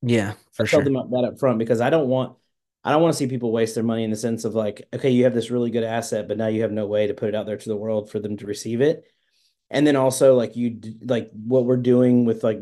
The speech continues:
Speaker 2: a lot of these videos is, like, building a brand relationship. It's not
Speaker 1: Mm.
Speaker 2: like guy in front of the camera being like, "Come down and get dry cleaning today," or whatever it is, you know, it's
Speaker 1: Yeah.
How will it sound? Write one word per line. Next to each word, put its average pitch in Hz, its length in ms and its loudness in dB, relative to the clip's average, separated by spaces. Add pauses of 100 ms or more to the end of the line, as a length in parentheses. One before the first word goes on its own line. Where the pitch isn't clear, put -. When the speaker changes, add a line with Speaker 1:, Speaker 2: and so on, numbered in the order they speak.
(140)
Speaker 2:
a 113 60 -12
lot 117 200 -2
of 110 60 0
these 113 160 0
videos 120 340 2
is, 110 80 -4
like, 107 200 -2
building 113 240 2
a 110 40 -2
brand 113 320 -2
relationship. 127 800 -4
It's 113 140 -8
not 123 160 0
Speaker 1:
Mm. 107 40 2
Speaker 2:
like 110 240 -2 (800)
guy 120 220 -4
in 107 100 -8
front 113 260 -4
of 110 60 -6
the 107 120 -4
camera 117 300 -4
being 110 200 -4
like, 101 200 -8 (920)
"Come 143 180 2
down 175 400 4
and 170 220 2
get 175 140 -2
dry 170 160 0
cleaning 170 320 -2
today," 165 380 2
or 113 120 0
whatever 123 300 4
it 117 60 0
is, 110 260 -4
you 120 60 -2
know, 127 160 2
it's 110 180 0
Speaker 1:
Yeah. 120 80 0